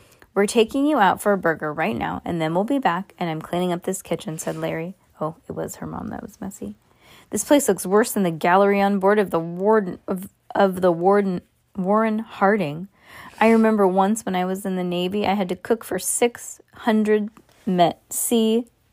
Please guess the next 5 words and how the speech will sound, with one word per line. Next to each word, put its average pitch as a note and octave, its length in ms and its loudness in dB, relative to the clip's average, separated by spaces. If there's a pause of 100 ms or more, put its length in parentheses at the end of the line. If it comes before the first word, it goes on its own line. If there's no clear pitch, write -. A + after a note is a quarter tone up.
six - 520 0
hundred A#3 440 4 (100)
seamen, F#3 520 0 (260)
and A3+ 220 6
sudden A#3+ 540 2